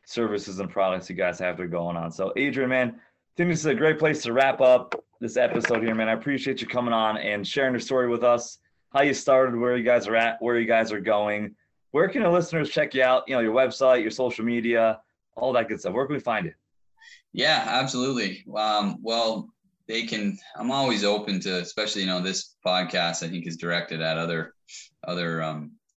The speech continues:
Speaker 2: gym owners and, and trainers, uh, professionals. So feel free to email me, uh, X I P training, uh, at Gmail.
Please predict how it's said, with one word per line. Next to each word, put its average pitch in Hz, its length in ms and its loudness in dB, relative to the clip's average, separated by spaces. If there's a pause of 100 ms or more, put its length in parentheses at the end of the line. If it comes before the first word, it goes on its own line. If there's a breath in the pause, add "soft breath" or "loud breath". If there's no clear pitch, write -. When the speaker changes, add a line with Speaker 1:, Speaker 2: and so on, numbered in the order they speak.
(160)
Speaker 2:
gym 90 400 -2
owners 87 560 -2
and, 73 240 -10
and 76 100 -14
trainers, 85 680 -4
uh, 82 120 -4
professionals. 85 680 -4
So 85 240 -2 (300 loud breath)
feel 123 180 0
free 107 260 0
to 92 220 0
email 95 320 -2
me, 87 280 -6 (300)
uh, 82 360 -2
X 104 380 -2
I 87 360 -4
P 92 420 -4 (180)
training, 92 640 -4 (240)
uh, 82 320 -6
at - 120 -4
Gmail. 110 520 -4